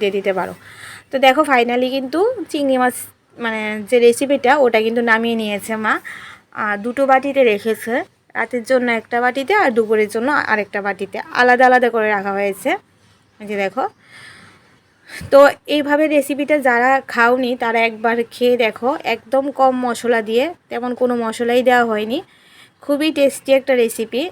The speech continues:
একবার খেলে বারবার খেতে মন চাইবে। আমাদের ঘরে অনেকবার এই রেসিপিটা রান্না হয়েছে, তো ভাবলাম আজকে তোমাদের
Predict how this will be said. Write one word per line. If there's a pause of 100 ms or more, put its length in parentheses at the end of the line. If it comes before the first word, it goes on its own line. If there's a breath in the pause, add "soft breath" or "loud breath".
(220)
একবার (100)
খেলে (120)
বারবার
খেতে
মন (120)
চাইবে। (600 loud breath)
আমাদের
ঘরে (120)
অনেকবার
এই
রেসিপিটা
রান্না
হয়েছে, (640 loud breath)
তো
ভাবলাম (100)
আজকে
তোমাদের